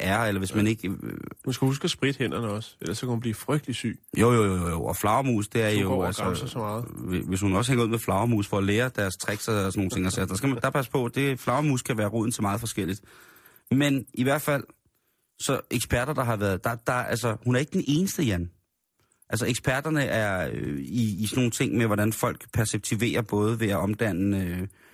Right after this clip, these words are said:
Speaker 1: altså resonanser, altså lydbølger, sendt
Speaker 2: Mhm.
Speaker 1: afsted fra dem selv til at danne billeder af dem. Det er et kæmpe, kæmpe stort forsknings-, øh, hvad hedder det, forskningsområde,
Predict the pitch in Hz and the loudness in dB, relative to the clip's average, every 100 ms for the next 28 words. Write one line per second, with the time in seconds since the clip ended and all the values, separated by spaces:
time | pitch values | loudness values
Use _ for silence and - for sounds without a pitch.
0 | _ - - 85 98 101 - 107 - - | _ -18 -6 -2 -2 -2 0 2 2 0
1 | 98 87 104 104 120 135 - 120 113 127 | -2 0 0 2 2 2 0 0 0 -2
2 | - 120 123 131 - 113 101 - - - | -2 0 0 0 -2 -2 -2 -2 -2 -2
3 | 117 92 90 98 95 117 113 101 113 - | 0 0 -2 -2 0 2 2 0 -4 -4
4 | - 131 - 170 170 143 131 139 131 135 | -4 0 0 0 0 0 0 0 2 0
5 | 156 165 147 - - 104 101 98 90 - | 2 2 2 0 -2 0 2 2 0 -8
6 | - - _ - 95 101 95 101 147 160 | -20 -20 _ -2 2 2 2 2 0 2
7 | 180 135 104 92 95 | 0 2 0 0 -2